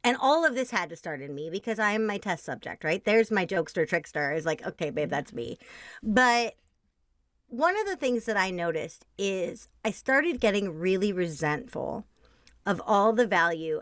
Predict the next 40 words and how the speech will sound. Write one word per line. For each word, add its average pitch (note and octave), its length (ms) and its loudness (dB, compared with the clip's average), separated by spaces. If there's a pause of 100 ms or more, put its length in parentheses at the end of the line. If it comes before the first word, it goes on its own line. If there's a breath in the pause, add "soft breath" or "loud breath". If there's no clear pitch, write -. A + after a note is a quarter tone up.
I E3+ 80 -4
was D#3+ 160 -6
putting D#3+ 320 -4
out C#3+ 180 -4
into C#3+ 220 -10
the C#3+ 100 -8
world. F2+ 300 -10 (100)
And A3 160 0
the A#3+ 160 -2 (240)
irony F4+ 580 2
there D#3+ 440 -2 (160)
is F3+ 680 0 (1040)
all F4+ 440 6
I E4 100 0
was D4+ 180 -8
saying D#4 500 -4
and A#3 240 -6
all D#4 360 4
I C4 100 0
was B3 200 -2
feeling C#4+ 560 -2 (160)
all F4+ 400 6
the E4+ 100 -10
time C#4+ 560 -2 (300 soft breath)
was, B3+ 120 -4
"I A#3 80 0
just B3 200 0
wanna C4 140 0
help A3 160 -2
people. - 300 -8 (200 loud breath)
I G3 60 -6
just A#3+ 180 2
wanna C#4 140 0
help A#3 180 0
people. - 300 -10 (180 loud breath)
I F#3 60 -6
just B3 180 2
wanna D4 140 2
help A#3+ 180 4
people. - 300 -12